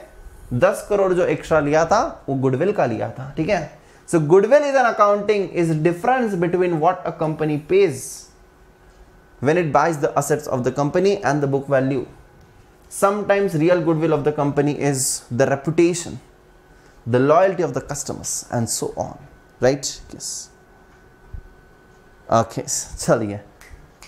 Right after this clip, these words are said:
ध्यान दीजिए, ध्यान दीजिए। इंफ्रास्ट्रक्चर माने क्या? हम कहते हैं कि इंडिया में इंफ्रास्ट्रक्चर काफ़ी तेज़ी से इंक्रीज हो रहा है, इतना अच्छा इंफ्रास्ट्रक्चर नहीं है, ये, ये धीरे धीरे अच्छा हो रहा है, मतलब रोड्स अच्छे बन रहे हैं, बिल्डिंग्स अच्छी बन रही है, अ, रेलवे स्टेशंस,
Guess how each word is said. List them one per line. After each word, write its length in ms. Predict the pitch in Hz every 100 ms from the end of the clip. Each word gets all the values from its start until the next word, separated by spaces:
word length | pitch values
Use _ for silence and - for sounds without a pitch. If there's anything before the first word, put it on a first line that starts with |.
| - -
ध्यान 300 | 120 180 220
दीजिए, 320 | 208 185 175 180
ध्यान 260 | 175 202
दीजिए। 340 | 175 123 110 120 - - -
इंफ्रास्ट्रक्चर 840 | 202 233 226 247 247 208 208 220 202
माने 260 | 190 185
क्या? 180 | 170 160
हम 240 | 151 165 170
कहते 260 | 170 165
हैं 140 | 214 202
कि 120 | 185
इंडिया 300 | 175 208 220
में 80 | 202
इंफ्रास्ट्रक्चर 720 | 185 180 190 - 180 175 180
काफ़ी 320 | 185 196 214
तेज़ी 280 | 196 175 180
से 120 | 185
इंक्रीज 500 | - 165 160 226 214
हो 140 | 165
रहा 280 | 151 143 127
है, 220 | 123 104 - -
इतना 260 | 214 262 262
अच्छा 260 | 233 -
इंफ्रास्ट्रक्चर 640 | 175 165 160 160 156 - 127
नहीं 240 | 131 131
है, 200 | 117 104 - -
ये, 240 | 135 156 175
ये 180 | 156 151
धीरे 260 | 147 175
धीरे 520 | 151 151 175 - 135 -
अच्छा 240 | 135 165
हो 220 | 151 131
रहा 280 | 131 120 113
है, 160 | 110 101 - 131
मतलब 360 | 131 139 135
रोड्स 320 | 127 170 180 -
अच्छे 300 | 139 - 135
बन 200 | 131 127
रहे 200 | 127 131
हैं, 260 | 127 123
बिल्डिंग्स 320 | 139 202 190
अच्छी 300 | 139 135 135
बन 220 | 123 127 127
रही 380 | 120 117 120
है, 160 | 120 120
अ, 580 | - - - 127 123 123
रेलवे 340 | 143 170 190 196
स्टेशंस, 680 | 185 147 143 135 135 -